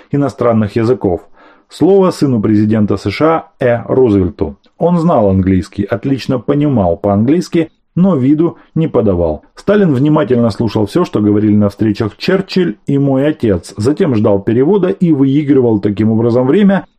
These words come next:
отлично зная, что было сказано. У него было преимущество перед обоими, но он никогда себя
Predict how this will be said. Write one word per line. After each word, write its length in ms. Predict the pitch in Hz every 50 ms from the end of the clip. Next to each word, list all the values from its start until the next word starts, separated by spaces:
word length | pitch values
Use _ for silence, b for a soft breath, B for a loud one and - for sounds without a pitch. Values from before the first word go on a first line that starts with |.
| _ _ _ _ _ -
отлично 640 | - 294 156 - - 143 139 123 104 - 110 104 101
зная, 320 | 98 101 123 147 180 180 160
что 200 | - - 143 135
было 240 | 127 120 110 104 101
сказано. 560 | - - 98 92 90 85 92 92 90 92 101 _ -
У 80 | - 131
него 280 | 127 123 113 117 135
было 300 | 131 110 120 120 120 113
преимущество 840 | 101 - 131 135 131 123 113 107 107 107 101 - 127 110 - - 120
перед 280 | 104 98 113 110 113 117
обоими, 460 | 127 127 123 117 104 98 92 90 90
но 200 | 95 104 110 107
он 160 | 117 131 131 B B B B B
никогда 560 | 165 185 170 - 139 113 101 101 98 98 101
себя 380 | - 107 101 98 98 101 95